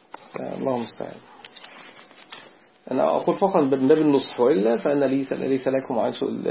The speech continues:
ليس لي عليكم سلطان. نحن ليس في مدرسة مثلًا، وليس في إلزام ودرجات وحضور وغياب و-،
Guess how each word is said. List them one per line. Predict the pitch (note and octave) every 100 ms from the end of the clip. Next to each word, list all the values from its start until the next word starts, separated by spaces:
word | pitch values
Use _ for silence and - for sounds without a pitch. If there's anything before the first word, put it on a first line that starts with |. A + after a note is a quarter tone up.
| -
ليس | - C3 C3 B2+
لي |
عليكم | B2+ C3 C3
سلطان. | A#2 A2+ D3+ F#3 G3
نحن | D3+ C#3+ C3+
ليس | C3 C3
في | B2
مدرسة | B2+ A#2 C3+ C3+
مثلًا، | C3 C#3+ D3 D#3
وليس | B2 B2+ -
في | - B2+
إلزام | A2+ A#2 C3 B2
ودرجات | A#2 A2+ A2+ C3+ C#3
وحضور | A2+ A2+ B2+
وغياب | B2 A#2 A2+ B2+ C3+
و-، | C3